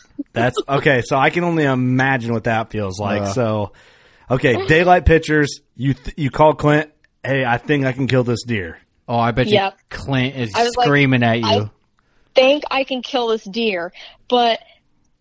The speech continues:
Speaker 1: the shitty part of the whole thing was, is I had to work that Saturday. So by the time I checked the camera, it was, like, one thirty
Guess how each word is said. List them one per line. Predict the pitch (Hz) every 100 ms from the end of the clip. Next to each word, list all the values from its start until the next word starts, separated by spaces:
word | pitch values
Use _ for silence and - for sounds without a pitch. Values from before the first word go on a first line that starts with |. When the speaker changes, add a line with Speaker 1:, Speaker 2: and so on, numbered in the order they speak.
| _
Speaker 1:
the | 220
shitty | - 311 262
part | - 254 226
of |
the | 202
whole | 202 214
thing | 202 277 269
was, | 226 202
is | 202 -
I | 247
had | 269 240
to | 202
work | 208 370 403
that | 240 196
Saturday. | - 240 233 220 196 180 175
So | - 226
by | 220
the | 226
time | - 302 339
I | 269
checked | 269 285 277
the | 226 226
camera, | - 262 254 214 196
it | - 240
was, | 240 233
like, | 208 202
one | 190 196 202 _
thirty | 202 185 196 247 302